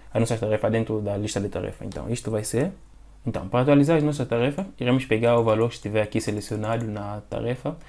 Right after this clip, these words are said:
e ire-, iremos guardá-la para dentro de uma variável. Então, para isso, isto aqui vai ser desse jeito aqui. Então, isto vai ser V, que vou meter para valor, valor, valor selecionado,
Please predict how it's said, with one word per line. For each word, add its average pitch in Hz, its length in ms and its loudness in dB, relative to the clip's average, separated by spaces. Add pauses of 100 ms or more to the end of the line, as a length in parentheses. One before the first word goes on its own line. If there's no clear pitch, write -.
(200)
e 107 260 2
ire-, 110 320 0
iremos 120 280 0
guardá-la 107 340 0
para 104 120 -2
dentro 107 140 -2
de 113 60 -4
uma 101 140 -2
variável. 95 380 -6
Então, 95 180 -10
para 107 160 -2
isso, 120 200 -4
isto - 180 -8
aqui 104 180 -6
vai 101 140 -4
ser 147 360 -2 (1040)
desse 107 220 -8
jeito 101 160 -8
aqui. 117 320 -2 (1040)
Então, 117 160 2
isto 143 100 -4
vai 113 100 0
ser - 240 -8
V, 120 320 2 (220)
que - 80 -8
vou 113 120 0
meter 107 200 0
para 104 220 -2
valor, 107 400 0 (540)
valor, 113 500 0 (1600)
valor 127 880 0 (600)
selecionado, 113 1800 -4